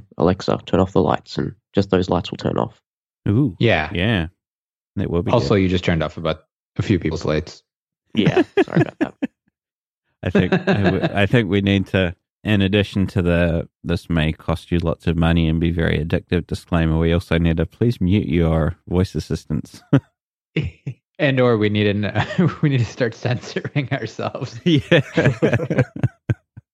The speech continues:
Speaker 3: We're not worried about, uh, swear words in our show. We're worried <laughs> about trigger words
Speaker 2: Yeah.
Speaker 3: for your home automation systems.
Speaker 2: <laughs> That, that's actually quite funny.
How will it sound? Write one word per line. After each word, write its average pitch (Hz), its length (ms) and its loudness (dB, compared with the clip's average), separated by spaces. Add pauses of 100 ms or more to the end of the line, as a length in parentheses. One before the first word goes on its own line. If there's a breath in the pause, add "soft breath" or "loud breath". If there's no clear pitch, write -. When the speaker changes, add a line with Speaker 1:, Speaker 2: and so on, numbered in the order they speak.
(120)
Speaker 3:
We're 139 100 -2
not - 160 0
worried 131 220 2
about, 110 360 -2
uh, 90 240 -2
swear 127 320 -2
words 98 280 -2
in 95 100 -2
our 90 140 -2
show. 98 240 -4
We're 107 160 -4
worried 110 400 -4
<laughs> - 200 -6
about 147 280 0
trigger - 640 0
words 160 180 2
Speaker 2:
Yeah. 156 200 2
Speaker 3:
for 139 200 2
your 135 260 2
home 131 240 2
automation 131 540 -2
systems. 123 420 -6 (180)
Speaker 2:
<laughs> 110 80 -6 (320)
That, 104 260 2
that's 107 220 2
actually - 260 -6
quite - 320 -4
funny. 92 260 0